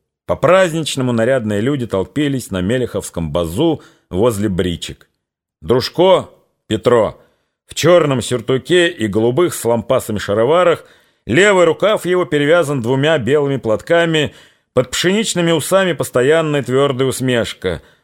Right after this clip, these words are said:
Он возле жениха. «Ты, Харишка, не робей.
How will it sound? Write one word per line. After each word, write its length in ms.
Он 360
возле 380
жениха. 640
«Ты, 180
Харишка, 400
не 100
робей. 540